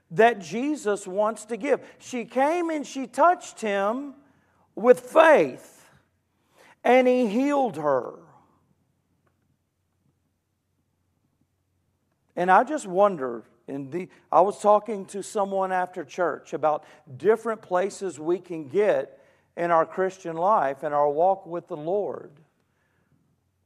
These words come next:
Whatever various kinds of healing we can talk about and think about tonight,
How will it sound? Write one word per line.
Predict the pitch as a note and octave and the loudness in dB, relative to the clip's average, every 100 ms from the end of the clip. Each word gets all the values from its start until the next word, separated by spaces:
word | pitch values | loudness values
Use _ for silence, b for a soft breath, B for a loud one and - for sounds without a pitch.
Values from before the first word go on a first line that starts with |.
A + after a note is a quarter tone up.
| _ _ _ _ _ _ _ _ _ _ _ | _ _ _ _ _ _ _ _ _ _ _
Whatever | D#3+ G#3+ B3+ A#3+ G#3 | 2 4 6 4 0
various | C#3 F#3 G#3 A3+ A3 G#3 G3 | 0 2 4 4 2 -2 -6
kinds | - G3+ G#3 G3 | -4 -2 -2 -4
of | F3+ D#3+ | -8 -6
healing | G3 G#3 F3 E3 D#3+ | -6 -6 -6 -6 -4
we | E3+ | -4
can | F#3 D#3+ | -6 -10
talk | F3+ F#3+ F#3+ | 0 0 0
about | F#3+ F#3 F3+ | 0 0 0
and | D#3+ - | -4 -6
think | F#3+ | -6
about | F#3 D3 C#3+ D3 | -2 0 0 0
tonight, | D3+ C#3 C#3 D3+ F3+ | -8 -4 -2 -4 -6